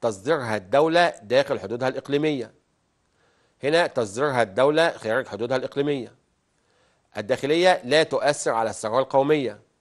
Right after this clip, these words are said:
هنا تؤثر على الثروة القومية. القروض الداخلية لا تؤثر على سعر الصرف وميزان المدفوعات،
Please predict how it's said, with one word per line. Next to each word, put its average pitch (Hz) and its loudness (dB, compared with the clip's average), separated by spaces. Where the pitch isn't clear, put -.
هنا 165 2
تؤثر 127 0
على 120 2
الثروة 117 -2
القومية. 135 0
القروض 151 -4
الداخلية 147 0
لا 131 2
تؤثر 139 -2
على 110 -2
سعر 131 -2
الصرف 135 -2
وميزان 113 -2
المدفوعات، 139 2